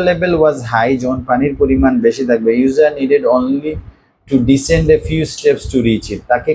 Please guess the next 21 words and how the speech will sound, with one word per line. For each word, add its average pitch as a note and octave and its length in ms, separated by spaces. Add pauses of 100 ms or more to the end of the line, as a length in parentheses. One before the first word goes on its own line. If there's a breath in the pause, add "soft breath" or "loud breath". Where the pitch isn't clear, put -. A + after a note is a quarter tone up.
কয়েকটি D#3+ 400
সিঁড়ি D3 280
ডিসেন্ড C3+ 400
মানে C3 180
নামতে A#2 400
হয়, C#3+ 140
অবতরণ C3+ 480
করতে B2 320
হয়। D#3+ 200 (440 soft breath)
When D#3 120
it D#3+ 180 (100)
was F#3 120 (240)
low, A#2+ 280
মানে A#2+ 200
যখন B2 180
হচ্ছে C3+ 180
পানির D#3+ 420
পরিমাণ D#3 380
কমে D#3+ 320
যায়, G#2 240
হ্যাঁ, G2+ 300